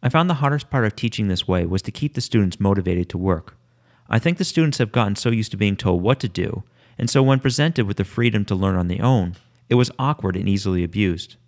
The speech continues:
That said, there were times when the students were really engaged in completing the process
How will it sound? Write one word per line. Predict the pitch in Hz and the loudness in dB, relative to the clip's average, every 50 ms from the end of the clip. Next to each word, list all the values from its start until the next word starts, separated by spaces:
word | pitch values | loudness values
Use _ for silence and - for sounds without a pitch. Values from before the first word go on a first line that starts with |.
| _ _ _ _ _ _ _ _ _ _ _ _ | _ _ _ _ _ _ _ _ _ _ _ _
That | - 131 151 - | -2 -2 -2 -2
said, | - - 92 87 - - - _ _ _ _ - | -2 -2 -2 -2 -2 -4 -10 _ _ _ _ -4
there | - 196 | -2 -2
were | 214 | -2
times | - - 170 151 160 151 - | -2 -2 0 0 0 0 0
when | 135 123 | 0 -2
the | 110 104 | -2 -2
students | - - - 120 107 92 - | -2 0 0 0 0 0 0
were | 98 98 | 0 0
really | 95 98 107 117 123 123 117 104 | 2 2 2 2 4 2 2 2
engaged | 98 95 - - 123 120 101 85 - | 0 -2 0 0 0 0 0 0 -2
in | - 92 | -4 -4
completing | 87 92 87 - 117 104 101 95 90 | -4 -4 -4 -2 -2 0 0 0 -2
the | 87 | -4
process | 80 - - 123 131 131 - - - - - - | -6 -4 -2 -2 -2 -2 -4 -6 -10 -12 -14 -18